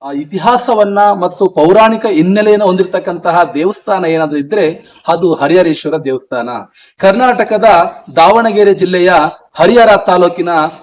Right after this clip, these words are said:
ಒಂದು ಮಧ್ಯಭಾಗದಲ್ಲಿ ಕಂಡು ಬರ್ತಕ್ಕಂತಹ ತುಂಗಾಭದ್ರಾ ನದಿಯ ದಂಡೆಯ ಮೇಲೆ ಕಂಡು ಬರ್ತಕ್ಕಂತಹ ದೇವಸ್ಥಾನ ಇದಾಗಿದೆ. ಈ ದೇವಸ್ಥಾನಕ್ಕೆ ಅಗಾಧವಾದ ಇತಿಹಾಸ ಮತ್ತು ಪೌರಾಣಿಕ ಹಿನ್ನೆಲೆ ಇರತಕ್ಕಂಥದ್ದನ್ನ ನಾವು ನೋಡಬಹುದಾಗಿದೆ.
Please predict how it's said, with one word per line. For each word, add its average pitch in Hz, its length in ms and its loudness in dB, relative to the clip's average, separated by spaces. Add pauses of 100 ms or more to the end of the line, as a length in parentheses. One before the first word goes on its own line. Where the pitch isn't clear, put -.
(100)
ಒಂದು 180 200 -2
ಮಧ್ಯಭಾಗದಲ್ಲಿ 220 720 2
ಕಂಡು 196 220 -2
ಬರ್ತಕ್ಕಂತಹ 180 680 -2
ತುಂಗಾಭದ್ರಾ 202 680 0
ನದಿಯ 180 320 -2 (140)
ದಂಡೆಯ 202 280 0
ಮೇಲೆ 190 220 -2
ಕಂಡು 170 220 -6
ಬರ್ತಕ್ಕಂತಹ 156 800 -6 (420)
ದೇವಸ್ಥಾನ 175 580 -4 (300)
ಇದಾಗಿದೆ. 131 920 -6
ಈ 214 240 -4
ದೇವಸ್ಥಾನಕ್ಕೆ 214 760 -2
ಅಗಾಧವಾದ 196 720 2
ಇತಿಹಾಸ 185 640 0 (120)
ಮತ್ತು 165 520 -6 (180)
ಪೌರಾಣಿಕ 196 520 0
ಹಿನ್ನೆಲೆ 185 460 0
ಇರತಕ್ಕಂಥದ್ದನ್ನ 160 680 -4
ನಾವು 143 680 -2
ನೋಡಬಹುದಾಗಿದೆ. 135 1000 -2